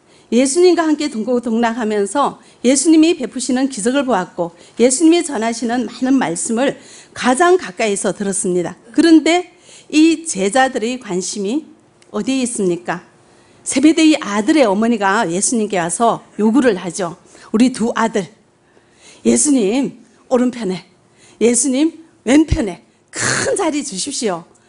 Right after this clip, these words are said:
하면서 이 어머니가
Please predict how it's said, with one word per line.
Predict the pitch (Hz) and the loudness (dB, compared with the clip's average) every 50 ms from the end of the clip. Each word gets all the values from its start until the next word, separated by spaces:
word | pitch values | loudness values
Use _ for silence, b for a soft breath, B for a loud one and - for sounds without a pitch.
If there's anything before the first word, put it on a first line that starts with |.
| b b b | b b b
하면서 | - 359 370 381 381 339 - - 330 339 349 294 190 160 - _ _ _ b b b b b b b b | 0 2 2 4 4 2 0 0 0 0 0 0 -2 -6 -10 _ _ _ b b b b b b b b
이 | 311 320 330 339 339 349 - - | 0 2 2 2 0 -2 -6 -8
어머니가 | - 233 214 233 247 285 349 403 453 494 403 285 220 170 147 - | -4 -2 0 2 4 4 4 4 2 2 0 -2 -2 -4 -4 -10